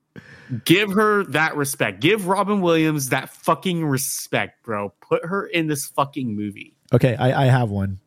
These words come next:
Speaker 2: <clears throat> I have one. I could see this more becoming, like, a show maybe on streaming.
Speaker 1: Okay.
Speaker 2: But Paper Mario would be visually, I think, would be sick.
Speaker 1: You know what I think could be, like, a show,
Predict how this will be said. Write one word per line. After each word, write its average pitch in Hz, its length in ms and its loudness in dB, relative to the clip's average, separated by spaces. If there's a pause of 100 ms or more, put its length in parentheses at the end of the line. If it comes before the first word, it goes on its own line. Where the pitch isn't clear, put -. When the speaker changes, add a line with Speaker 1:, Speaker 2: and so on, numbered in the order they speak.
(100)
Speaker 2:
<clears throat> - 180 -8
I 104 880 0
have 95 200 0
one. 80 300 -8 (600)
I 127 80 4
could 123 180 0
see 143 160 0
this 135 180 -2
more 117 260 2
becoming, 110 880 0 (140)
like, 110 220 0
a 101 80 -2
show 104 480 -2
maybe 113 320 -2
on 98 160 -2
streaming. 120 500 -4 (800)
Speaker 1:
Okay. 104 260 -2
Speaker 2:
But 107 300 2
Paper 117 280 2
Mario 92 600 -2 (1120)
would 92 180 -2
be 92 160 -2
visually, 104 540 2
I 85 100 -6
think, 80 320 -10
would 78 140 -14
be - 100 -20
sick. - 540 -10 (1000)
Speaker 1:
You 185 140 4
know 247 80 6
what 294 160 0
I 262 80 2
think - 400 -6
could 156 260 0
be, 165 180 2
like, 165 360 -2
a 139 120 2
show, 135 480 -2